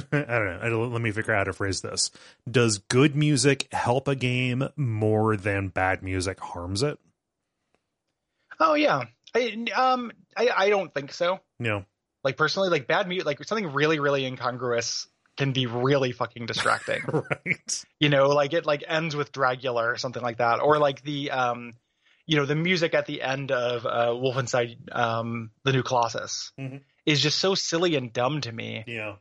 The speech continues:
Speaker 2: that that hurt, like, hurt that, not the game,
Speaker 1: Mm-hmm.
Speaker 2: but hurt that last sequence a lot.
Speaker 1: Right.
Speaker 2: Whereas, like, serviceable music just doesn't get in the way. And
Speaker 1: Right.
Speaker 2: good music can elevate something, but it doesn't, like, do the opposite of ruin,
Speaker 1: Mm-hmm.
Speaker 2: at least to me.
Speaker 1: Yeah.
Speaker 2: So.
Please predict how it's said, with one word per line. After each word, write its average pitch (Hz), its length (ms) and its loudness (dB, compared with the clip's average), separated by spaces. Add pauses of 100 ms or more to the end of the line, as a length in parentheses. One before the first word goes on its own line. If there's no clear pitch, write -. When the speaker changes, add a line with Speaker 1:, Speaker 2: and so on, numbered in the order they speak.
(120)
Speaker 2:
that 135 340 0
that 147 200 0
hurt, 151 340 -6
like, 131 340 -4
hurt - 260 0
that, 139 300 0
not 233 200 -2
the 170 80 0
game, 139 460 -6 (240)
Speaker 1:
Mm-hmm. 156 260 -4
Speaker 2:
but 151 180 2
hurt 165 200 2
that 131 160 0
last 127 280 -4
sequence 127 380 -10
a - 80 -10
lot. 110 600 -4 (200)
Speaker 1:
Right. 139 220 -4 (240)
Speaker 2:
Whereas, 156 320 4
like, 143 160 0
serviceable 240 640 0
music 151 320 -6
just 131 160 -8
doesn't 127 200 -4
get 113 120 -6
in - 60 -18
the 110 100 -4
way. 117 440 0
And 135 120 2
Speaker 1:
Right. - 60 2
Speaker 2:
good 262 140 2
music 156 240 2
can 131 220 -6
elevate 170 400 0
something, 117 380 -6
but 131 100 -2
it 127 80 -4
doesn't, 143 320 0
like, 120 280 -6 (500)
do 160 100 2
the 147 160 0
opposite 131 440 0
of 113 100 -4
ruin, 123 480 -4 (160)
Speaker 1:
Mm-hmm. 127 220 0
Speaker 2:
at 131 60 2
least 127 240 -2
to 120 80 -2
me. - 380 -6
Speaker 1:
Yeah. 98 280 -6 (720)
Speaker 2:
So. 117 320 2